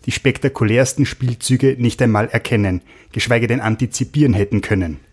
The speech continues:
„Jede Wette ein extremes Risiko unter diesen Umständen“, dachte Tanja.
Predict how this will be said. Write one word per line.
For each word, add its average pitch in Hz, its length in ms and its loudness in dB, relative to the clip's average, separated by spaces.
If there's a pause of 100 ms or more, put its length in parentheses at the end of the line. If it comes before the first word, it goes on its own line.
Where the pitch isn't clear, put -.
(720)
„Jede 120 340 2
Wette 117 280 0
ein 101 120 -2
extremes - 760 0 (340)
Risiko 117 400 0
unter 98 220 0
diesen 104 220 -2
Umständen“, 101 680 -2 (120)
dachte 101 320 -4
Tanja. 92 400 -8